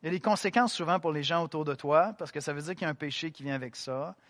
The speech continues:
C'est une bénédiction pour les frères et sœurs dans l'Église, parce que Dieu est en train de les former eux autres à travers ta faiblesse à toi. Et donc, ta résistance à ta sanctification est ma bénédiction,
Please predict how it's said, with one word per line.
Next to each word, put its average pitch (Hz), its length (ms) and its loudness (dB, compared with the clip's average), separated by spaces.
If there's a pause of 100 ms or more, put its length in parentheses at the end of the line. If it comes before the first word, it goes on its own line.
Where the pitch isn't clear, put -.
(680)
C'est - 160 -8
une 247 80 0
bénédiction 208 580 2
pour 151 120 -2
les 143 80 0
frères 143 260 2
et 135 60 -6
sœurs 170 200 2
dans 156 140 0
l'Église, 143 480 -4
parce - 220 -6
que - 80 -8
Dieu 147 180 -6
est 165 100 -6
en 151 80 -2
train 170 160 -8
de 160 60 -4
les 151 80 -4
former 147 460 -2
eux 156 200 -2
autres 175 220 0
à 131 60 -4
travers 131 420 0 (400)
ta 202 140 2
faiblesse 123 520 -8
à - 100 -20
toi. - 200 -20 (840)
Et 160 60 0
donc, 220 160 4
ta 269 240 12
résistance 208 640 4
à 170 80 4
ta 180 160 4
sanctification 175 840 -2 (320)
est 156 100 2
ma 170 240 6
bénédiction, 156 640 -6